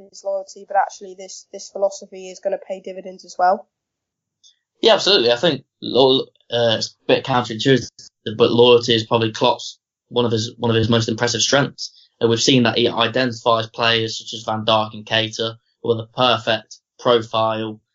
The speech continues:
Speaker 2: to fit in his system. Um, and he won't, won't compromise on getting them. And whether it's through encouragement of the club or him demanding, we make sure we pay the money to get them, because Klopp knows and the club knows that if he's given the right players,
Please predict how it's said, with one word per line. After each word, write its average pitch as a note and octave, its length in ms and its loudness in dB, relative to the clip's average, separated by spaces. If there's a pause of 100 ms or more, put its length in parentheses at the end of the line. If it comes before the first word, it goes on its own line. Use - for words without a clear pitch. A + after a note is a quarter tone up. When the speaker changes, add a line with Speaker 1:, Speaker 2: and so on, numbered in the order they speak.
Speaker 2:
to A#2+ 100 -12
fit A#2 220 0
in A2 80 -6
his G#2 180 -6
system. A#2 520 -2 (500)
Um, A#2 540 4
and B2 120 0
he A#2+ 120 0
won't, A#2+ 320 2 (100)
won't A#2+ 240 -2
compromise A#2 580 -2
on A2+ 120 -6
getting B2 260 0
them. G#2+ 220 -14 (260)
And A2+ 300 -2 (400)
whether A#2 280 2
it's - 140 -2
through A#2+ 120 2
encouragement A2+ 520 2
of - 80 -14
the A2 120 -10
club A#2+ 340 2 (200)
or A#2 140 -4
him A#2 240 -2
demanding, A2 840 -6 (220)
we B2+ 100 -2
make B2+ 180 0
sure A#2+ 180 -4
we A2+ 140 -6
pay A#2+ 240 -2
the A2 80 -10
money A2+ 320 -4
to - 100 -10
get C3 220 -4
them, G#2+ 100 -18
because A2+ 400 -6 (120)
Klopp - 280 0
knows G#2+ 240 -10
and A2+ 80 -14
the A2 100 -20
club B2+ 240 -2
knows A2+ 440 -14
that A2 220 -6 (420)
if C3+ 140 -8
he's A2+ 220 2
given A#2+ 260 2
the A2+ 100 -8
right A#2 240 2
players, A#2 480 -6